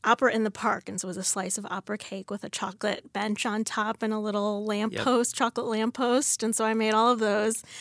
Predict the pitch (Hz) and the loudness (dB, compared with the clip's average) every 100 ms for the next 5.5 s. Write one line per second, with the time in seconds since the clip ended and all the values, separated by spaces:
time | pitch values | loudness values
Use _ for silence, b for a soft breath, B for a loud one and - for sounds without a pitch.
0 | B B 262 277 427 571 554 466 415 - | B B 6 8 8 4 2 6 4 4
1 | 339 330 339 - 247 262 - 240 233 254 | 0 2 2 2 2 0 -2 -2 0 0
2 | 262 269 254 220 220 220 220 226 - - | 0 -2 0 0 0 -2 -2 -2 -2 -2
3 | 214 214 262 - 240 - - 240 262 302 | 0 0 0 0 -2 0 0 2 2 4
4 | 339 349 370 - 277 269 - 226 240 262 | 4 2 0 -2 -2 -2 -4 -4 -2 -2
5 | 294 277 262 247 | -2 -2 0 2